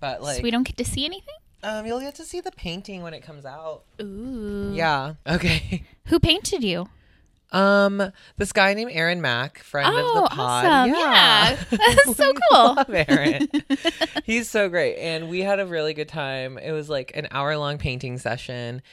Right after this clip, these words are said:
Speaker 1: And, yeah, he wanted to ask me if you would wanna get painted at some point.
Speaker 2: Do I have to be naked?
Speaker 1: Yeah.
Speaker 2: I think that's a hard pass for me.
Speaker 1: Oh, okay. I thought
Speaker 2: I don't
Speaker 1: so.
Speaker 2: even shower naked.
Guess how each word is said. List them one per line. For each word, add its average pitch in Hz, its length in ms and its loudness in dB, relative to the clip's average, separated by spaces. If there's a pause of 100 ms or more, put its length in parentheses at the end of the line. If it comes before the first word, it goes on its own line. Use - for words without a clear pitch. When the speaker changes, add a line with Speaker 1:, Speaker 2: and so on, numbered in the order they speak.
(280)
Speaker 1:
And, 139 280 -4
yeah, 262 120 -6
he 208 120 -8
wanted 180 240 -4
to - 100 -8
ask 156 280 -10
me 165 140 -4
if 160 120 -10
you 156 120 -10
would 170 100 -8
wanna 151 240 -8
get 147 140 -10
painted 131 360 -8
at 123 120 -12
some 127 200 -12
point. 107 360 -14 (120)
Speaker 2:
Do 208 80 -10
I 202 40 -8
have 196 220 -12
to 226 100 -18
be 208 140 -10
naked? 208 680 -10
Speaker 1:
Yeah. 135 340 -2 (840)
Speaker 2:
I 180 100 -12
think 180 180 -10
that's 175 180 -10
a - 40 -8
hard 185 300 -6
pass - 440 -8
for - 160 -12
me. 190 340 -8
Speaker 1:
Oh, 127 220 -2
okay. 113 420 -6 (140)
I 135 80 -6
thought 131 180 -4
Speaker 2:
I 202 100 -4
don't 226 120 2
Speaker 1:
so. 226 60 6
Speaker 2:
even 185 180 -2
shower 185 480 0
naked. 156 520 -8